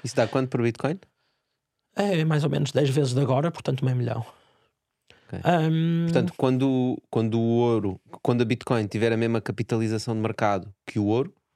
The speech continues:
Speaker 2: Vale
Speaker 1: eh,
Speaker 2: meio milhão por
Speaker 1: vale
Speaker 2: Bitcoin.
Speaker 1: meio milhão por Bitcoin.
Speaker 2: Vale exatamente quinhentos e vinte, porque está a cinquenta e dois mil agora, atingiu um trilhão recentemente,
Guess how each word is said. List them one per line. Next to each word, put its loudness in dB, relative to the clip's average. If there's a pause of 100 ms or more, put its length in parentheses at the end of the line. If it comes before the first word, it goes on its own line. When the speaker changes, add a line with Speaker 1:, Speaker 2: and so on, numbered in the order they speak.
(520)
Speaker 2:
Vale 4
Speaker 1:
eh, 4
Speaker 2:
meio 2
milhão 0
por -4
Speaker 1:
vale 4
Speaker 2:
Bitcoin. 2
Speaker 1:
meio 0
milhão 0
por -4
Bitcoin. -4
Speaker 2:
Vale 4
exatamente 2
quinhentos 0
e 2
vinte, 0
porque -10
está 0
a 0
cinquenta -4
e 2
dois 2
mil 0
agora, 0
atingiu 0
um 0
trilhão 0
recentemente, -2